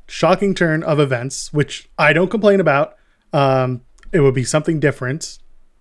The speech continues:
and we'll see where it lands. Or, or they're gonna do Riddle and Orton like people have been talking about for the last year.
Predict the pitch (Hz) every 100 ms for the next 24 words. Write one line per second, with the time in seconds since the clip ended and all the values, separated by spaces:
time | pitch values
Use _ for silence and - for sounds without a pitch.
0 | _ - 170 170 175 175 175 180 202 196
1 | 196 190 214 165 - 302 240 214 - -
2 | 262 247 233 226 208 180 180 165 143 147
3 | 143 135 131 - 151 139 127 120 127 127
4 | 139 127 127 139 127 123 _ - 156 131
5 | 120 107 - -